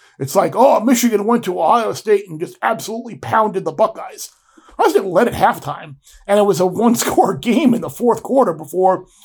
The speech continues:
they had a couple of big plays, and, and the Ohio State defense, uh, it just, just broke. So it's not, it's not like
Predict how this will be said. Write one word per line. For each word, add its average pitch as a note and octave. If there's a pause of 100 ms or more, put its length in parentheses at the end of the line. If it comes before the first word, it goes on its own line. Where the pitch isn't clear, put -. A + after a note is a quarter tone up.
(360)
they D#3
had F3+
a E3+
couple F#3
of C#3
big E3+
plays, E3+
and, F3
and E3
the D#3+
Ohio E3
State D#3
defense, D#3+ (380)
uh, -
it D#3+
just, C#3+
just D3
broke. E3+ (480)
So E3+
it's F3
not, B3
it's D3+
not B3
like G#3